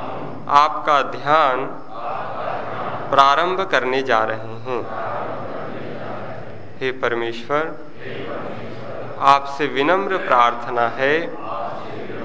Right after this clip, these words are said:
कि हम इस कार्य को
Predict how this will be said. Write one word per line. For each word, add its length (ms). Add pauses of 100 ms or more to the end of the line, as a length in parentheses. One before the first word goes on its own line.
(1500)
कि 120
हम 560 (840)
इस 260
कार्य 420
को 500